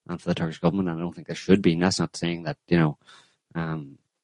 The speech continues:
there's no respect for Turkey in the E U or in nato or in the U S. The only little bit of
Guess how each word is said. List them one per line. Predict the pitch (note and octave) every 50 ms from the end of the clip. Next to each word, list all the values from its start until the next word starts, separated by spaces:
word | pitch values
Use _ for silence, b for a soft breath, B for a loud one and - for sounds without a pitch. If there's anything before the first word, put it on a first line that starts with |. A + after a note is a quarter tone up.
| _ _
there's | - F#2+
no | A#2 A#2
respect | G2 F2 - - G2 F2+ -
for | -
Turkey | - - F#2 E2+ - F2+
in | E2+ E2+
the | E2+ E2+
E | E2+ F2+ F#2+ F#2+
U | F#2 F2+ F#2 F#2+ G2+ G2+ G#2 G#2 G#2
or | F2+ F2 E2+
in | - - - F2
nato | G2+ G#2 G#2 G#2 G2+ G2+ G2+
or | F#2+ F2 E2+ E2 E2 E2
in | E2 E2+ - E2 E2+
the | E2 E2
U | E2+ F2 F2 F2+ F#2
S. | G2 G2 F#2+
The | - - A2
only | B2 C#3 B2+
little | G2+ F2+ F2+ A2 C#3 E3+ E3+ B2+
bit | A2 G#2 F#2 F2
of | E2+ D#2 D2